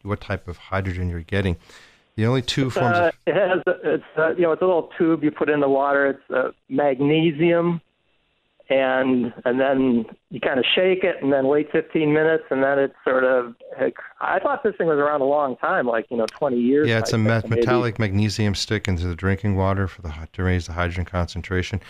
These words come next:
Speaker 1: You know, I, actually, the company that I was looking at before that, that sells hydrogen and sells, uh, the hydrogen water makers, they have a meter,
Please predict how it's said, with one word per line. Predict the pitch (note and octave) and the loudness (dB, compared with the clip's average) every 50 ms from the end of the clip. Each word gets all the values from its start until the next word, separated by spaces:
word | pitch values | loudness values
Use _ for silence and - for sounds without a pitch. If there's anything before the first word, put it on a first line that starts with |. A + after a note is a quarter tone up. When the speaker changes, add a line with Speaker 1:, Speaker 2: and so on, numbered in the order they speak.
| - - - - _ _ | -20 -20 -20 -20 _ _
Speaker 1:
You | - C3+ | -4 -2
know, | C3+ C3 B2+ | 0 0 2
I, | B2 C3 | 0 0
actually, | D#3 D3+ E3 D3 D3+ - - C3 | -2 -2 -2 -2 -2 -2 -2 -2
the | A#2 A2 | -2 -2
company | - - C3 B2+ - B2+ | -2 -2 -2 -2 0 0
that | A2 G#2+ | 0 2
I | G#2 G#2 | 2 0
was | G#2 F#2 | 0 0
looking | A2 A2+ - - A2 G2+ | -2 -4 -4 -2 -2 -2
at | F#2+ F2 - | -2 -2 -6
before | - F#2 - - _ A#2 A2 G#2 | -12 -18 -18 -12 _ -6 -6 -4
that, | F2+ F#2 F2 - _ _ | -6 -8 -10 -12 _ _
that | - F2 D#2+ - _ _ | -10 -10 -10 -10 _ _
sells | _ - A2 G#2+ G#2 G2 | _ -4 -2 -2 -2 -2
hydrogen | - - G#2 G2 G2 G2 F2+ G2 G2 G2 | -2 -4 -4 -2 -2 -4 -4 -2 0 0
and | F#2 E2+ E2+ | 0 -2 -4
sells, | - - G2 F#2+ F2+ E2+ - | -4 -4 -4 -4 -4 -4 -8
uh, | A2 F#2 F2 F2+ F#2 | -14 -16 -16 -14 -14
the | F#2 E2+ | -14 -14
hydrogen | D#2 F2+ G2 G2 F#2+ F#2 F2+ F#2 F2+ F2 | -8 -6 -6 -4 -4 -6 -6 -6 -6 -4
water | F2+ F#2 G2 G2 F#2+ | -4 -2 -2 -2 -2
makers, | F2 F2 E2+ E2+ - F2+ E2 - _ _ _ _ _ _ _ _ _ _ | -4 -6 -8 -10 -12 -14 -14 -14 _ _ _ _ _ _ _ _ _ _
they | - | -2
have | C#3 D#3+ D3+ A#2 | -2 0 0 2
a | G2 | 2
meter, | G2 G#2+ A#2 A#2+ F#2 D#2+ C2+ | 2 2 2 2 0 -2 -4